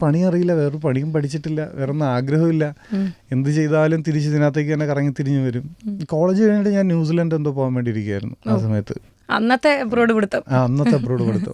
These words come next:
Speaker 2: <laughs>
Speaker 1: അപ്പോ, ആ, ഞാൻ പതുക്കെ, ആ, വേറെ എന്താ ജിമാറ്റോ എന്തോ പഠിക്കണം
Speaker 2: ഉം.
Speaker 1: എന്നൊക്കെ പറഞ്ഞ് ഇവിടെ എറണാകുളത്തേക്ക് ചാടി.
Speaker 2: ഉം.
Speaker 1: പിന്നെ ഓഡിഷൻസ് അറ്റൻഡ് ചെയ്യുക,
Speaker 2: ഉം.
Speaker 1: വീട്ടിലൊന്നും പറയാതെ. അങ്ങനെ
Speaker 2: വീട്ടുകാരുടെ
Speaker 1: തുടങ്ങി
Speaker 2: റിയാക്ഷൻ എന്തായിരുന്നു എ ബി സി ഡിയിൽ നമ്മളെ കണ്ടപ്പോ?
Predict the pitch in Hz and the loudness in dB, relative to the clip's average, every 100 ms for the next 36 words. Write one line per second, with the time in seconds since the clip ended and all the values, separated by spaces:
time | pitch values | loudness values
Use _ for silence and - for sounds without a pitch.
0 | - 262 233 214 202 139 139 - - - | -10 -4 -2 2 2 0 -4 -16 -20 -20
1 | - _ - 131 131 127 120 - - - | -20 _ -4 0 2 0 -2 -4 -8 -10
2 | 92 139 147 151 143 151 - - _ - | -4 0 2 2 2 0 -2 -8 _ -4
3 | 127 123 120 117 110 - - - 131 147 | 0 2 2 0 -2 -6 -12 -14 -4 0
4 | 151 156 - - 139 139 127 135 143 139 | 2 0 -2 -4 -2 0 0 0 2 0
5 | 139 123 123 131 127 131 135 135 131 135 | 0 -2 -2 -2 -2 0 -2 -4 -4 -2
6 | 127 147 - - - - - _ - 143 | -2 -2 -4 -18 -20 -20 -20 _ -6 0
7 | 147 139 139 147 151 143 131 - _ - | 2 2 2 2 2 2 0 -2 _ -4
8 | 190 175 143 139 151 - 151 147 139 147 | -4 -2 -2 0 0 -2 0 2 2 -2
9 | 143 147 139 135 135 135 - - 233 226 | -2 -2 -2 0 0 0 -4 -10 -4 -2
10 | 135 139 139 135 131 131 127 131 139 185 | 0 0 2 2 0 -2 -2 -2 0 0
11 | - _ - - - 233 233 262 262 302 | -4 _ -20 -20 -6 -2 2 2 4 2
12 | 285 269 277 262 254 226 220 208 220 226 | 2 0 0 0 2 2 0 0 0 0
13 | 208 214 214 208 202 202 196 196 196 | 0 0 0 0 0 0 0 0 -2